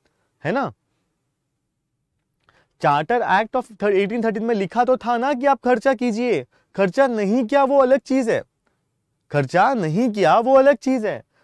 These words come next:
पर Charter Act of eighteen thirteen में लिखा तो जरूर था कि आप खर्चा कीजिए, राइट? Therefore, this particular statement would be correct because Charter Act of eighteen thirty-three made the company spend an amount। Company didn't spend, that is a different thing, but it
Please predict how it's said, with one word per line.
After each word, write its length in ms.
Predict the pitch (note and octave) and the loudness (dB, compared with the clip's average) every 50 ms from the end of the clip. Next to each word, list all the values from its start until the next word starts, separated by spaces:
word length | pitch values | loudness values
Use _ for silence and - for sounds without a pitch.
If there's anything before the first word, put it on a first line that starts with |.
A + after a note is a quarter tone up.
| _ _ _ | _ _ _
पर 100 | E3 F3 | -8 -6
Charter 340 | - - D#3 C3+ C3+ C3+ F#3+ | -4 0 0 0 0 0 0
Act 180 | G#3+ A3 G3+ | 0 0 0
of 100 | - A#3 | -2 -2
eighteen 260 | G#3 A3 A3 G3 A#3+ A#3 | -2 -2 -2 -2 -4 -4
thirteen 280 | A3+ A#3 G#3+ A3+ A#3 | -4 -4 -4 -2 -2
में 80 | B3 A#3 | -2 -2
लिखा 280 | G3 F#3+ - A3+ B3 | -2 -4 -2 -2 -2
तो 140 | B3 B3+ C4 | 0 0 -2
जरूर 240 | A#3+ B3+ B3+ C4+ C4+ | -2 -2 -2 -2 -2
था 140 | - C4 B3+ | -4 -4 -4
कि 120 | - B3+ | -2 -2
आप 100 | B3+ A#3 | -2 -2
खर्चा 300 | - B3 A3+ G3 A#3 A#3 | -2 -4 -4 -2 -2 -4
कीजिए, 440 | G#3 G#3+ A3 F3+ F#3 F3 B2+ G2+ G2+ _ _ _ _ _ _ _ _ _ _ _ _ _ _ _ _ _ _ | -4 -4 -6 -6 -6 -6 -8 -8 -12 _ _ _ _ _ _ _ _ _ _ _ _ _ _ _ _ _ _
राइट? 340 | C3+ D#3 G#3+ B3+ A#3+ E3 - _ _ _ _ _ _ _ _ _ _ _ - | -2 0 0 0 0 -4 -10 _ _ _ _ _ _ _ _ _ _ _ -10
Therefore, 680 | A#2+ A#2 D#3 F#3+ A#3 B3 A#3 - B3 A#3+ B3 C4+ D4 - _ _ _ _ _ _ _ _ _ - C3+ | -2 2 2 4 4 2 0 -2 2 2 4 2 2 0 _ _ _ _ _ _ _ _ _ -10 -6
this 200 | D3+ G#3 G3 - | -4 -4 -4 -4
particular 340 | G#3+ G3 F3+ F3+ G3+ F#3 - | -4 -4 -4 -4 -6 -8 -6
statement 420 | - E3 D#3 D3+ F3 F3+ F3 E3 D3 | -6 -6 -6 -6 -8 -10 -10 -8 -8
would 120 | D3 C#3+ C#3 | -8 -8 -8
be 100 | F3+ F3+ | -8 -10
correct 380 | - - D3+ D3 D3 A#2+ - - - A#2 | -6 -6 -4 -4 -4 -4 -6 -12 -18 -20
because 200 | - - F3+ E3+ | -12 -10 -8 -6
Charter 360 | - E3+ C#3+ C#3+ - F#3 F3+ | -4 -2 -2 -2 -2 -4 -6
Act 40 | E3 F#3+ | -6 -8
of 60 | E3+ E3 | -8 -8
eighteen 240 | D3+ C#3+ F3 E3+ | -8 -8 -8 -8
thirty-three 340 | F3 D#3+ D3+ E3+ F3 G#3 G3 D3 A#2 A2+ A#2+ C3 | -8 -8 -8 -10 -10 -10 -10 -10 -10 -10 -8 -6
made 280 | E3+ A3 C#4 A#3+ G#3 A3+ | -4 -4 -4 -4 -2 -2
the 140 | B3 B3 A#3 - _ _ _ _ _ _ - F#3 | -4 -4 -6 -10 _ _ _ _ _ _ -8 -8
company 380 | F3 E3+ E3+ F#3+ G3+ F#3 - | -8 -6 -8 -10 -10 -10 -10
spend 240 | _ F#3+ F3 F3 F#3 | _ -6 -6 -6 -6
an 80 | F3 D#3 | -8 -8
amount। 280 | D3 C#3 B2 A2 G2+ _ - | -8 -8 -10 -10 -10 _ -6
Company 300 | D#3+ E3 D#3+ A3 A3 A3+ | -6 -4 -4 -4 -4 -4
didn't 400 | G3+ D#3 D#3 G#3 B3+ A#3+ - - | -2 0 0 0 0 -2 -4 -6
spend, 260 | - B3+ C4+ C#4+ B3+ | -6 -4 -4 -2 -2
that 160 | A3 F3+ E3 A3 | -2 -2 -2 -2
is 120 | A3 A#3 | -4 -2
a 100 | C4+ G#3+ | -2 -2
different 340 | C4+ A#3 - C#4+ C#4+ B3+ A3 | -4 -4 -2 -2 -2 -2 -2
thing, 180 | C4 G#3+ C3+ - - _ _ _ _ - D#3 | -2 -4 -4 -6 -12 _ _ _ _ -8 -4
but 140 | F#3 F#3+ | -4 -2
it 80 | A#3 G3 | -2 -2